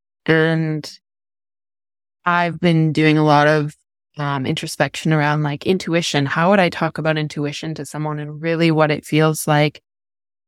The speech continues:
I mean, there might be different realms that it exists in, but there's the body's wisdom.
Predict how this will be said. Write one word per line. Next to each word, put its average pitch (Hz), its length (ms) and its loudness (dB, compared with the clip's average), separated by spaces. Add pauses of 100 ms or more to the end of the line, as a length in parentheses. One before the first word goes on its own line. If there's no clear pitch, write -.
(440)
I 180 140 4
mean, 170 220 4
there 165 140 4
might 170 220 0
be 180 100 2
different 147 380 0
realms 143 480 -2
that 147 180 2
it 143 140 2
exists 147 680 -2
in, 190 320 6
but 170 220 2
there's 156 260 2
the 147 140 2
body's 147 640 2
wisdom. 127 800 -4